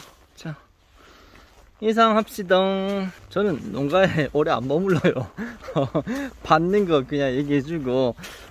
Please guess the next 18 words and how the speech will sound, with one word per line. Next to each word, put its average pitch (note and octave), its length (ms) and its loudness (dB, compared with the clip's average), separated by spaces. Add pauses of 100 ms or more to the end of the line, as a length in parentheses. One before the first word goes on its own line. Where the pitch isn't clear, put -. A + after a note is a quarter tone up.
어, B2 140 -4
이래저래 C3+ 640 0
소통하고 C#3+ 600 0
지나갑니다. C#3 1080 -2
어, B2 320 -6 (440)
오래 D3+ 240 2
머문다고 D#3+ 560 2
해서, C3 440 2 (200)
어, B2 460 -6
어, A2+ 100 -12 (500)
<laughs> G#3+ 960 0
좋은 B2+ 280 -4
건 C3 160 -4
아니니까. A#2 560 -8 (100)
자, A2 380 -14 (1200)
이상이 F#3+ 420 0
봐요. D#3 760 -2 (120)
음. C3 300 -10